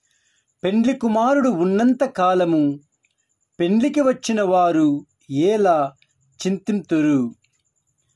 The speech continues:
పెండ్లి కుమారుడు వారి యొద్ద నుండి కొనిపోబడు దినములు వచ్చును, అప్పుడు వారు ఉపవాసము చేయుదురు. పాత గుడ్డకు మాసిక వేయుటకు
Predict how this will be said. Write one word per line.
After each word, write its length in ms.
పెండ్లి 280
కుమారుడు 560
వారి 420
యొద్ద 300
నుండి 540
కొనిపోబడు 720
దినములు 460
వచ్చును, 640
అప్పుడు 380
వారు 560
ఉపవాసము 640
చేయుదురు. 840
పాత 300
గుడ్డకు 760
మాసిక 520
వేయుటకు 880